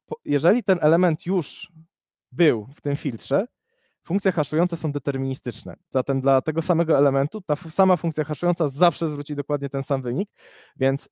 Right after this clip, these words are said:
patrzymy, na co pokazuje nam, pokazują nam te funkcje haszujące i jeżeli gdzieś,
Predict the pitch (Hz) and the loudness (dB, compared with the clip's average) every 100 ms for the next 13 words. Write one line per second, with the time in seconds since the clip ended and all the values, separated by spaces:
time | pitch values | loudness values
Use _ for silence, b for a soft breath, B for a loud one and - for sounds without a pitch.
0 | _ - 151 - 202 180 165 170 151 - | _ -2 -2 2 4 6 4 0 -4 -2
1 | 135 131 113 117 196 226 - - - 139 | 0 2 2 0 -2 -6 -14 -10 -6 -2
2 | 135 131 131 - 139 131 - - 120 117 | -2 -2 -4 -6 -6 -6 -6 -4 -2 0
3 | 180 233 b b b b - 135 131 127 | 2 0 b b b b 0 4 4 8
4 | 185 156 104 - - - 175 170 135 - | 8 6 2 -10 -20 -2 4 4 4 -6
5 | - | -18